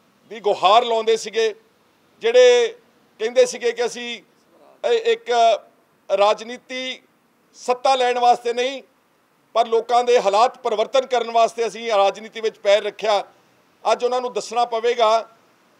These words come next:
ਕਿ ਭਾਰਤ ਰਤਨ ਦਾ ਪ੍ਰਸਤਾਵ ਪਾਸ ਆ ਕਿ ਵਾਪਸ ਆ, ਔਰ ਅਗਰ ਵਾਪਸ ਆ ਤੇ ਕਿਤੇ ਇਹ ਤਾਂ ਨਹੀਂਗਾ ਕਿ ਤੁਹਾਡੀ ਸੰਧੀ ਕਾਂਗਰਸ ਦੇ ਨਾਲ ਅਲਾਇੰਸ ਆਮ ਆਦਮੀ ਪਾਰਟੀ ਦਾ ਗੱਠਜੋੜ ਹੋਣ ਜਾ ਰਿਹਾ ਵਾ,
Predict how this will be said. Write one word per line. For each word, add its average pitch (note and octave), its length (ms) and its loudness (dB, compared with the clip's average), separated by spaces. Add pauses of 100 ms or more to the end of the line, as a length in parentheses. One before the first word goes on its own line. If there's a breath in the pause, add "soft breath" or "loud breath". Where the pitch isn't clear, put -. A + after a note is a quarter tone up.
ਕਿ A#3+ 120 0
ਭਾਰਤ A3 460 0
ਰਤਨ A3+ 360 -4
ਦਾ A#3 120 2
ਪ੍ਰਸਤਾਵ G#3+ 600 0 (560)
ਪਾਸ A3 360 2
ਆ B3+ 240 4 (540)
ਕਿ A3 80 -4
ਵਾਪਸ G#3 420 2
ਆ, A#3 240 2 (420)
ਔਰ A#3+ 160 0
ਅਗਰ A#3+ 140 0
ਵਾਪਸ G#3+ 380 2
ਆ F3+ 200 2 (600)
ਤੇ A3 80 -6
ਕਿਤੇ A#3+ 320 0
ਇਹ B3+ 100 6
ਤਾਂ B3+ 140 -2
ਨਹੀਂਗਾ B3+ 220 0
ਕਿ B3+ 140 -2
ਤੁਹਾਡੀ A#3 300 -4
ਸੰਧੀ A#3 520 -10 (500)
ਕਾਂਗਰਸ B3 400 0
ਦੇ B3 100 2
ਨਾਲ A#3+ 300 2
ਅਲਾਇੰਸ A#3 380 0
ਆਮ G#3+ 260 -2
ਆਦਮੀ A3+ 240 -2
ਪਾਰਟੀ A3 320 -2
ਦਾ A#3 100 -2
ਗੱਠਜੋੜ A3 560 -2
ਹੋਣ A3+ 220 -4
ਜਾ A3+ 180 2
ਰਿਹਾ A#3+ 160 0
ਵਾ, A#3 240 -2